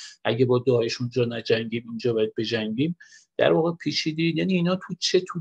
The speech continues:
جنگ، چه تو هستی، چه تو گروگانگیری و چه توی، اه، مسائل بزرگ و کوچک دیگه، یه نیت دیگه‌ای دارن، یک شعار فریبنده‌ای می‌دن،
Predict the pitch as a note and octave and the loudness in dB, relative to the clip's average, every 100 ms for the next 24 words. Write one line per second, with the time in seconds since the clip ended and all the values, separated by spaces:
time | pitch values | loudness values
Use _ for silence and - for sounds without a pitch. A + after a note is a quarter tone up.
0 | E3+ - C#3+ D3 D3 D3 - - C#3 C#3 | -6 0 2 2 0 -2 -4 -2 -2 -2
1 | D3 D3 C3+ - - C3+ C#3 C3+ - C3+ | -4 0 -2 -4 -6 -2 -2 -2 -4 -6
2 | - C#3 C#3 C#3 C3+ C3 C3 C3 C3 B2+ | -6 2 8 8 8 2 0 2 2 2
3 | A2+ - C3+ - C#3 B2 G#2+ _ _ - | 0 -4 -8 -2 0 2 0 _ _ -20
4 | - - _ _ A2 G2+ G#2+ A2+ - A2+ | -20 -20 _ _ -10 -6 -4 -2 2 4
5 | B2+ B2 B2+ C3 B2 B2+ - - C3 B2+ | 4 4 4 4 4 0 -2 -4 -4 -6
6 | C3 C3 D#3+ D3+ E3+ E3+ C#3 C#3 D#3+ D#3+ | -6 0 2 2 2 2 4 6 4 2
7 | C#3+ C3 E3 G#3 E3 C#3 C3+ C3+ C#3 C#3+ | 0 4 4 4 4 4 2 2 0 2
8 | F#3 F#3 - - - C3+ D3 E3+ F3+ F3+ | 2 0 -8 -4 2 4 6 6 4 2
9 | - _ _ _ _ _ - C3+ C3+ C3+ | 0 _ _ _ _ _ -2 2 4 4
10 | C3+ C3 C#3 F3+ F#3 C#3 B2+ B2 B2 | 4 4 4 4 4 4 4 4 2